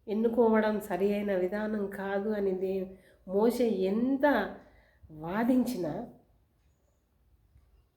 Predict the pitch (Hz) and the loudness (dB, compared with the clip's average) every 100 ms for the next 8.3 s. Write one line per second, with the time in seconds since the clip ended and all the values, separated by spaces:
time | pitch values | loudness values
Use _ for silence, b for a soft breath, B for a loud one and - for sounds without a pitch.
0 | _ 175 165 190 220 254 262 262 180 175 | _ -10 -4 -2 2 6 8 8 4 0
1 | 190 226 240 233 190 165 175 170 165 160 | 0 2 0 0 -2 -2 -2 -2 -4 -6
2 | 151 147 - - _ _ _ _ _ 180 | -8 -8 -10 -16 _ _ _ _ _ -6
3 | 165 185 185 180 175 175 175 196 - 220 | 0 2 2 0 -2 -2 0 0 0 0
4 | 165 156 156 - - _ _ _ _ _ | 0 -2 -8 -16 -20 _ _ _ _ _
5 | - 180 202 196 185 180 175 170 170 170 | -10 -8 -2 0 2 2 2 -2 -4 -6
6 | 160 165 165 170 165 160 156 151 156 - | -8 -8 -4 -4 -4 -8 -8 -8 -12 -18
7 | _ _ _ _ _ _ _ - 165 175 | _ _ _ _ _ _ _ -6 -2 -2
8 | 180 165 | -2 -6